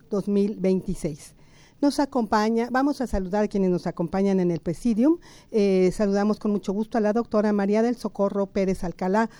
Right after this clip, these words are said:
coordinadora general académica y de innovación. Muy buenos días. Le damos la bienvenida al maestro José Alberto Castellanos Gutiérrez,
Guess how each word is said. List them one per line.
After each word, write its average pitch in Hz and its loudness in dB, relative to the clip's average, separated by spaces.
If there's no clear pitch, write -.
coordinadora 240 4
general 208 0
académica 190 -2
y 214 -6
de 180 -4
innovación. 175 -4
Muy 214 -6
buenos 185 -4
días. 220 -2
Le 208 -2
damos 202 -2
la 208 0
bienvenida 190 2
al 190 2
maestro 185 0
José 190 -4
Alberto 208 0
Castellanos 180 -2
Gutiérrez, 208 -2